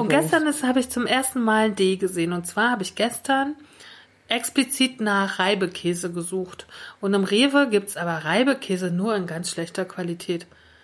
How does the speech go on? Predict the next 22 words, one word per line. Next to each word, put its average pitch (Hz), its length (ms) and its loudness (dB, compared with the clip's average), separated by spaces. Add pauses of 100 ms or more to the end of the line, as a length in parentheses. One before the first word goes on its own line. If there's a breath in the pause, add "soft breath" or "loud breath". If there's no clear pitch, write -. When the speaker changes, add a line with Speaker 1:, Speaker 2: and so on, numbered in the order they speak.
(120)
Speaker 2:
Okay. 208 320 4
Speaker 1:
Also 190 200 2
nur 208 480 4
Ja-Produkte 175 840 0
sozusagen. 165 480 -6
Und 170 140 -4
da 262 200 2
hatten 285 220 -2
alle 254 260 2
D 170 300 -2
nur. 165 260 -8 (1080)
Speaker 2:
Okay. 160 500 4 (300)
Speaker 1:
Also 185 200 -2
es 190 120 -2
ist - 140 -2
orange. 151 480 -4 (800 loud breath)
Weil 185 120 0
ich 208 120 -2
hatte 233 420 2
irgendwie 202 360 -2
Reibekäse 196 920 0
gesucht, 196 680 -8